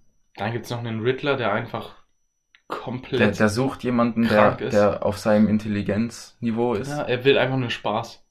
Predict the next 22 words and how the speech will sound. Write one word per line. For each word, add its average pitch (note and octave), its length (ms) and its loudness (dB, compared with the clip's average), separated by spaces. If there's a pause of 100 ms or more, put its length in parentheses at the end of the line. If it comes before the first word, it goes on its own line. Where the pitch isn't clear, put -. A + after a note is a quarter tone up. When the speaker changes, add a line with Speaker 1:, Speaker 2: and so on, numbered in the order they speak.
(220)
Speaker 1:
Ihm A#2 160 -6
ist G#2+ 140 -8
langweilig A#2 540 -2
und G#2 80 -4
er G#2 160 -4
will G#2+ 120 -6
sich G#2+ 140 -12
das G#2 200 -14
vertreiben G#2+ 560 -4
durch, G2+ 260 -8
äh, F#2+ 240 -10 (460)
Rätsel. G#2 500 -6 (920)
Und B2 360 -4 (100)
Speaker 2:
Der - 60 -16
Pinguin A2+ 600 0
will G#2+ 200 0
die G2 180 -6
Unterwelt A#2 800 -4
beherrschen A2+ 560 -2
und G#2+ 100 0
so. A2+ 320 -6
Speaker 1:
Mhm. A#2+ 400 -8